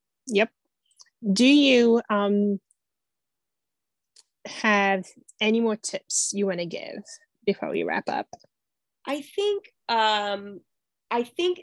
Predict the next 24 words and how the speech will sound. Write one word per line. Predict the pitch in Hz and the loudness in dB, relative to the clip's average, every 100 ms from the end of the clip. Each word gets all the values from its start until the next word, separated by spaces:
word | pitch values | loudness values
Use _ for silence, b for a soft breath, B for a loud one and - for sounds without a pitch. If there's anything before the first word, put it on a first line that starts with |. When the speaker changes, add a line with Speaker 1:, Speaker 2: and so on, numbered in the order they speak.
| 185 | -8
Speaker 2:
that | 233 226 220 214 214 - - _ _ _ - | -4 -2 0 -2 -2 -6 -20 _ _ _ -4
obviously, | 220 226 233 214 - 214 214 208 - | -4 -2 -4 -8 -10 -8 -6 -8 -8
you | 196 | -4
know, | 185 180 185 - | -2 -2 -2 -6
as | 180 190 | -8 -8
parents, | - 208 208 202 196 - _ | -10 -8 -4 -4 -4 -12 _
we, | 185 208 202 - | -14 -10 -10 -12
we | 175 202 | -14 -12
want | 196 196 196 185 - | -6 -4 -4 -4 -10
things, | 208 196 196 190 196 185 - _ _ _ _ _ _ _ _ _ _ _ _ | -8 -6 -6 -8 -10 -12 -18 _ _ _ _ _ _ _ _ _ _ _ _
simple | - - 285 269 185 - | -10 -2 0 2 0 0
things | 190 170 165 160 156 - | -2 -2 -4 -10 -14 -8
that | 202 | -8
we | 190 | -8
can | 185 180 | -10 -12
do | 165 180 175 170 | -8 -4 -4 -4
at | 170 | -6
home | 160 185 180 175 170 175 B B - | -8 -6 -4 -4 -4 -8 B B -4
that | 175 | -2
are | 170 | 0
not | 170 - | -2 -4
super | - 170 175 | -8 -12 -14
time | - 294 285 | -6 -2 -2
consuming, | 277 262 247 247 226 220 214 202 202 | -4 -8 -6 -4 -2 -2 -2 -2 -4